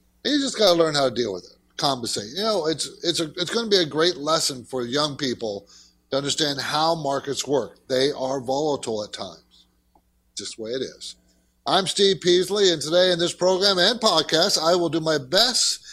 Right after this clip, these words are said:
to give you unbiased answers to your financial and investment questions. And of course, you may want some strategies. I'll be happy to talk about that. We'll talk about volatility if you want.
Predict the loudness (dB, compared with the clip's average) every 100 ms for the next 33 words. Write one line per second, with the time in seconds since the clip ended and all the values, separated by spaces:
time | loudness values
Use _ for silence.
0 | -20 _ -8 -2 2 2 2 2 4 2
1 | 0 2 2 0 0 2 2 0 -4 -6
2 | -6 -6 -4 -2 -2 -4 -2 -2 0 -2
3 | -2 -6 -6 -8 -6 -6 -6 -10 -8 -6
4 | -4 -6 -6 -12 -18 _ -6 -6 -8 -14
5 | _ -20 _ _ _ _ _ _ _ _
6 | 0 2 2 4 2 2 0 0 0 0
7 | 0 -4 2 4 4 4 2 2 2 4
8 | 4 2 0 0 0 2 2 4 2 4
9 | 2 -2 -10 -10 -2 0 0 0 2 2
10 | 0 0 0 2 0 0 2 4 2 0